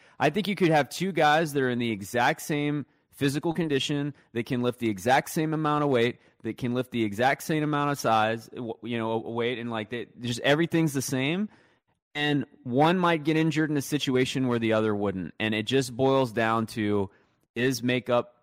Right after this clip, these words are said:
hi-, his D N A, like, mom and dad, whatever he was blessed with or not. And, like, some guys are just injury prone. And I, I mean, I, yeah, I, I hate to bring it back to tennis 'cause I, I worry that our patrons find that annoying. But I, I, I knew this patron,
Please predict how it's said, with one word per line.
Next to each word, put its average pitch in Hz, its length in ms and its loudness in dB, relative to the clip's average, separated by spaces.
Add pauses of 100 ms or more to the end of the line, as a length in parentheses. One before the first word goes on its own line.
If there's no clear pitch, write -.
(220)
hi-, 117 200 -2
his 117 240 -2
D 127 160 0
N 131 120 0
A, 110 380 0
like, 95 360 -4
mom 98 300 2
and 143 100 2
dad, 123 300 6
whatever 113 360 2
he 135 120 4
was 135 160 0
blessed 127 440 0
with 127 300 0
or 120 140 0
not. 110 380 0
And, 110 140 -2
like, 107 180 -2 (420)
some 151 260 0
guys 165 260 4
are 156 60 -4
just 143 220 -6
injury 143 340 -2
prone. 90 340 -6 (180)
And 110 320 -4 (800)
I, - 240 -6
I 117 40 -6
mean, 117 200 0
I, 110 200 0
yeah, 110 160 0
I, 104 100 0 (360)
I 104 100 -4
hate 117 180 -2
to 104 80 -12
bring 101 180 0
it 92 60 -4
back 95 180 0
to 95 60 -10
tennis 95 320 -6
'cause 95 160 -8
I, 98 160 0
I 98 100 -2
worry 98 300 0
that 92 140 -4
our 92 100 0
patrons 92 440 -4
find 90 220 -6
that 90 120 -4
annoying. 101 280 -2
But 110 120 2
I, 123 200 2
I, 139 180 0
I - 40 4
knew 175 180 6
this 151 140 2
patron, 143 520 0